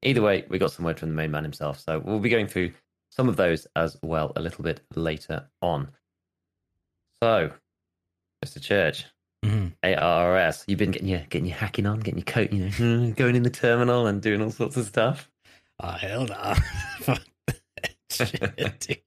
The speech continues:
Speaker 2: I can't do that.
Speaker 1: Yeah,
Speaker 2: I
Speaker 1: I've,
Speaker 2: did
Speaker 1: I've, I've pretty
Speaker 2: actually,
Speaker 1: much
Speaker 2: uh,
Speaker 1: just been watching what's been happening.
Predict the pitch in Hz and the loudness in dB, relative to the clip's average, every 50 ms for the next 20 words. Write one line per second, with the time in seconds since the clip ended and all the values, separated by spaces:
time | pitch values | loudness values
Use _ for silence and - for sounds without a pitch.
0 | _ - - _ _ _ - - 95 _ _ - 87 113 - _ _ - 90 90 | _ -18 -18 _ _ _ -18 -18 -18 _ _ -14 -12 -12 -12 _ _ -10 -10 -10
1 | - _ _ _ _ _ _ _ - - - - - - - - - 85 80 - | -12 _ _ _ _ _ _ _ -10 -8 -8 -8 -10 -12 -12 -6 -2 2 4 6
2 | - 90 127 156 190 220 196 180 - - 113 117 143 123 110 107 98 95 95 87 | 6 6 6 4 4 4 4 4 4 4 4 4 6 6 6 6 6 6 4 4
3 | 85 87 85 - 90 - - - 85 82 85 - - - - 82 80 80 - - | 2 0 0 -2 -8 -8 -6 -4 0 2 2 0 0 -2 -6 -6 -4 -4 -4 -6
4 | - 76 71 73 78 73 - - 71 71 71 69 | -6 -8 -6 -6 -8 -10 -8 -8 -8 -8 -8 -10